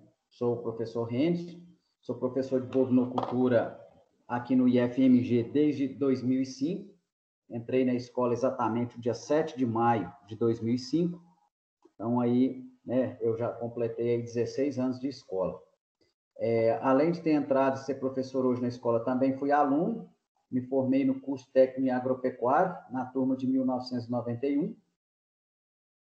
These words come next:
Depois, fui pra Belo Horizonte, é, cursei medicina veterinária, trabalhei um tempo no campo, em cooperativas,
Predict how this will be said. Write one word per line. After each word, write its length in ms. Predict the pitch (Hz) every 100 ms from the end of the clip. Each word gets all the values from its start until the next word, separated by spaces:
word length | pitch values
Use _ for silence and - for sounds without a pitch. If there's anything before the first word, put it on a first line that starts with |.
| _ _
Depois, 800 | 123 151 143 143 131 - - _ _
fui 100 | 151
pra 140 | 131 123
Belo 180 | 135
Horizonte, 640 | 135 143 131 151 180 - - - _ _ _ _ _
é, 320 | 127 123 123 120
cursei 680 | - 135 - 135 131 123 -
medicina 480 | 120 127 123 - 123
veterinária, 840 | 120 117 131 151 139 170 202 170 - _ _ -
trabalhei 520 | 139 139 143 131 135
um 160 | 127 127
tempo 480 | 131 127 123 - -
no 220 | 107 120
campo, 440 | - 127 175 - - _ _ -
em 80 | 120
cooperativas, 1000 | 123 120 123 120 - 156 202 - -